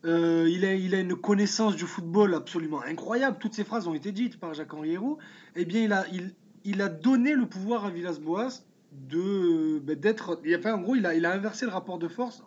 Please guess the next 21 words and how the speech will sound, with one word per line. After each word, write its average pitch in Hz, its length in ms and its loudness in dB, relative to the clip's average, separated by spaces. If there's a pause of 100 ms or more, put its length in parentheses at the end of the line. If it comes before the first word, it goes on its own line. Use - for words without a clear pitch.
en, 165 240 -8 (500)
en 208 140 -2
faveur 208 340 -2
de, 202 160 2
d'André 185 300 -2
Villas-Boas. 156 520 -6 (720)
Et 208 40 0
aujourd'hui, 202 400 2
ben, 220 260 6
aujourd'hui 226 380 2
que - 80 -4
Villas-Boas 202 640 0
ne 190 120 -2
fait 202 180 -2
plus 214 500 2
le 170 180 2
travail 185 400 0
demandé, 180 540 0
euh, 151 280 0
enfin, 151 200 -8
ne, 175 500 0